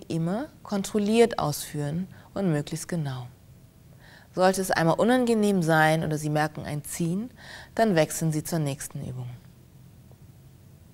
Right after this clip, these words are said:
Genauso wichtig ist es auch,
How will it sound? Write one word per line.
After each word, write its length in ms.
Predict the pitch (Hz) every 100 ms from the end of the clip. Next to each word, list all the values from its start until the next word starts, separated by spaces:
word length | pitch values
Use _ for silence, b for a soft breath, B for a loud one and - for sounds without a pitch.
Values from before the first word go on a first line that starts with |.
| - - - - - - - - - b b b b b
Genauso 500 | 170 165 185 226 226
wichtig 320 | 240 247 -
ist 180 | 226 240
es 120 | -
auch, 380 | - 196 269